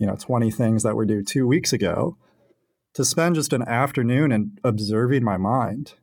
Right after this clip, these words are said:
and seeing how strong the,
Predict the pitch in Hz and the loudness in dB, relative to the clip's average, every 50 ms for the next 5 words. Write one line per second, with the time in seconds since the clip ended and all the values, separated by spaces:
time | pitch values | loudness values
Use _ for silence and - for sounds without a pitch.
0 | _ - 113 110 104 - - - 127 131 135 131 123 120 120 123 _ _ _ - | _ -4 -2 0 0 0 0 0 0 2 2 2 2 0 -2 -4 _ _ _ -18
1 | - - - - 127 135 139 139 135 127 - - - - - 123 127 135 135 139 | -18 -10 -6 -2 0 0 2 0 0 0 -2 -4 -4 -4 -2 -2 0 0 2 2
2 | 139 139 135 131 135 131 131 - _ _ _ _ _ _ _ _ _ _ _ - | 2 2 2 0 -2 -2 -6 -10 _ _ _ _ _ _ _ _ _ _ _ -4
3 | 120 110 117 117 117 113 110 110 107 110 110 | 0 2 2 2 4 4 2 2 2 0 -2